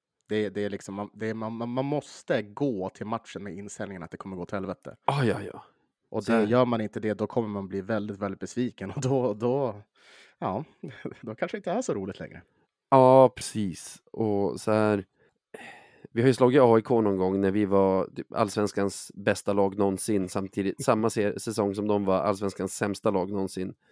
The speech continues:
Speaker 2: Bland
Speaker 1: Mm.
Speaker 2: annat, då bodde ju du här fortfarande.
Speaker 1: <laughs>
Speaker 2: Och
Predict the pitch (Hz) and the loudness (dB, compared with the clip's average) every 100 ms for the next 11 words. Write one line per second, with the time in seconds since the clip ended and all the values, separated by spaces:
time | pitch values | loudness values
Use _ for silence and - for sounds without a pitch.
0 | _ _ _ 104 101 92 95 - - - | _ _ _ 0 2 2 0 -4 -20 -8
1 | 113 110 107 117 113 101 104 95 98 - | -4 0 0 0 0 0 0 -4 -6 -4
2 | 98 92 92 95 - 127 - - - | -2 0 0 -2 -6 -12 -10 -10 -6